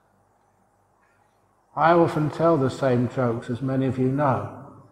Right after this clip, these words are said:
and sometimes that's being rebellious too. You know, why does a monk tell funny stories? And the reason is because there's a meaning behind them, but it's also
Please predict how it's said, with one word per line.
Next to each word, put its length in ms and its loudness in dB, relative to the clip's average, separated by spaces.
and 100 -10
sometimes 480 -2
that's 220 -2
being 320 0
rebellious 840 -4
too. 460 -2
You 80 -10
know, 120 -2
why 300 2
does 200 0
a 60 2
monk 560 0
tell 220 0
funny 340 -2
stories? 640 -2
And 100 -4
the 60 2
reason 400 4
is 180 0
because 440 -2
there's 160 -4
a 80 0
meaning 420 2
behind 540 -2
them, 300 -10
but 100 -4
it's 200 -6
also 920 -2